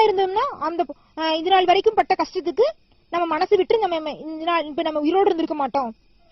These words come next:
பாரு, இந்த கன்னிராசிக்காரனை பார்த்து சொல்லுவாங்க, உங்களை பார்த்து சொல்லுவாங்க மத்தவங்க எல்லாம், "பாரு, இவன் பொறுமையா இருந்தங்காட்டி இவன் வாழ்க்கையே இப்படி மாறிடுச்சு" அப்படின்னு உங்களை அழிக்கணும்னு நினைச்சவங்க எல்லாம் கூட உங்களை பத்தி பெருமையா பேசுவாங்க.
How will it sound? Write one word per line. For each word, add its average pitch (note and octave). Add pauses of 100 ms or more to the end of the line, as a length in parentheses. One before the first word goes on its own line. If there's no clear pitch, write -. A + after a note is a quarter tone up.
(140)
பாரு, F#4
இந்த D#4+
கன்னிராசிக்காரனை D#4+
பார்த்து D4+
சொல்லுவாங்க, D#4
உங்களை C#4
பார்த்து D#4+
சொல்லுவாங்க D4+
மத்தவங்க C4+
எல்லாம், C4+ (500)
"பாரு, F4
இவன் D4+
பொறுமையா F#4
இருந்தங்காட்டி D#4
இவன் F#4
வாழ்க்கையே E4
இப்படி D#4
மாறிடுச்சு" C#4+ (920)
அப்படின்னு D#4+ (140)
உங்களை E4
அழிக்கணும்னு F#4
நினைச்சவங்க E4+
எல்லாம் E4
கூட E4+
உங்களை G4
பத்தி G4
பெருமையா G4
பேசுவாங்க. C4